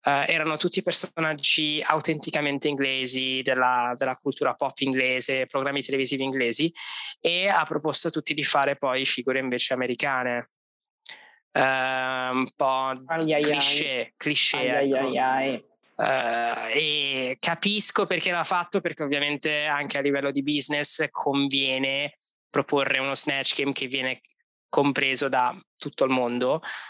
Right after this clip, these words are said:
Speaker 1: ma vai a snaturare poi il processo proprio creativo e di teatro dietro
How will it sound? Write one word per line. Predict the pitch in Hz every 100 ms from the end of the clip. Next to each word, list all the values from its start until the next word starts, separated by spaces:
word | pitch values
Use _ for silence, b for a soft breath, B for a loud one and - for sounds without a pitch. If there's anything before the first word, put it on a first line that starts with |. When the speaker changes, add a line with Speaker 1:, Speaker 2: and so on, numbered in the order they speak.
| B
Speaker 1:
ma | - 135 - 139
vai | 151 147
a |
snaturare | 139 147 147 - 151 139 143
poi | - 135
il | 139
processo | 135 135 - 139 -
proprio | 131 131 143
creativo | 143 131 - 139 139
e | 139
di | 135 131 131 - _ _ _
teatro | - 165 226 - 190 143 - _ _
dietro | - 135 123 - 127 123